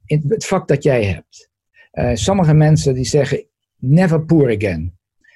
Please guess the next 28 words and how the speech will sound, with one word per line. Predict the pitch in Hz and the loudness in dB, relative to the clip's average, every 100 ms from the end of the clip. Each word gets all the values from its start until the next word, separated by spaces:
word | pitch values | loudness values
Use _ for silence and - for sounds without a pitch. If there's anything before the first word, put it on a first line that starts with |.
| _ - | _ -8
Ik, | 139 | -2
wat, | 143 143 | 0 2
want | 160 151 | 2 2
toen | 160 | 2
ik | 151 | 2
opgroeide | 160 - - 170 147 | 2 0 2 2 4
was | 143 | 2
er | 135 | 0
geen | 127 | 0
geld | 120 165 170 | 0 0 0
in | 175 | 0
het | 165 | 0
huis. | 156 156 160 156 - _ _ - | 0 2 0 -2 -10 _ _ -10
Mijn | - 123 | -4 -2
vader | - 160 160 156 | 0 0 0 0
ging | 160 131 | 0 -2
vaak | - 135 123 - - | 0 -2 -2 -4 -6
bankroet. | - - 165 160 160 160 | -4 0 0 2 0 0
Er | 143 | 0
was | 120 120 - | -2 -6 -4
de, | 120 110 | -2 -2
de, | 123 | -2
de, | 127 123 | -2 0
de | 139 | 0
leveranciers | 135 151 139 127 156 151 | 2 0 0 -2 0 0
konden | 143 131 131 | 0 0 0
niet | 120 101 | 0 -2
betalen. | 107 156 156 160 156 | -2 0 2 2 0